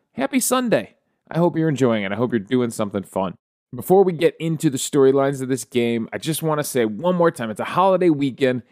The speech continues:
If you could take a second and give the show a rating and a review, especially if you're one of our Apple Podcast listeners, give it a five-star rating or whatever you think it deserves.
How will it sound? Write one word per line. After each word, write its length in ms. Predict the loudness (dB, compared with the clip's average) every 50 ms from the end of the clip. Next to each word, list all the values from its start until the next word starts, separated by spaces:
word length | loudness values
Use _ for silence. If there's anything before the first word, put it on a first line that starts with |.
| _
If 200 | -12 -10 -4 -2
you 80 | -2 -2
could 200 | -2 -2 -4 -4
take 280 | -4 -2 -2 0 0 0
a 80 | -2
second 500 | -2 -2 -2 -2 -2 -2 -2 -4 -4 -4 -6 _ _ _ _ _ -8
and 240 | -8 -8 -8 -6
give 300 | 0 2 2 2 2 0
the 80 | -2 -2
show 400 | -2 -2 0 2 4 4 2 2
a 100 | 0 -2
rating 540 | -2 -2 0 0 0 0 0 -2 -4 -6 -6
and 80 | -4
a 40 | -2
review, 460 | 0 0 0 0 -2 -2 0 0 0
especially 600 | 0 -2 -4 -8 -2 _ -2 -2 0 -2 0 0 0
if 80 | 0
you're 100 | 0 0
one 140 | 0 0 0
of 80 | 0 0
our 120 | -2 -2
Apple 300 | -4 -6 -6 -6 -6 -8
Podcast 580 | -8 -6 -6 -6 -6 -6 -4 -4 -4 -4 -4 -2
listeners, 520 | 0 0 0 0 -2 -4 -4 -4 -6 -8 -14 _ _ _ _ _ _ _ _ _ _ _ _
give 160 | 0 2 2 2
it 60 | 0
a 40 | 0
five-star 640 | -2 -2 -2 -2 -2 -4 -6 -2 0 2 2 2
rating 320 | 2 2 2 4 4 2 2
or 120 | 2 0
whatever 260 | 2 4 4 4 4
you 240 | 2 0 0 -2 -4
think 300 | -4 -2 -4 -4 -4 -4
it 80 | -4 -6
deserves. 560 | -6 -2 0 2 2 2 2 0 -2 -6 -12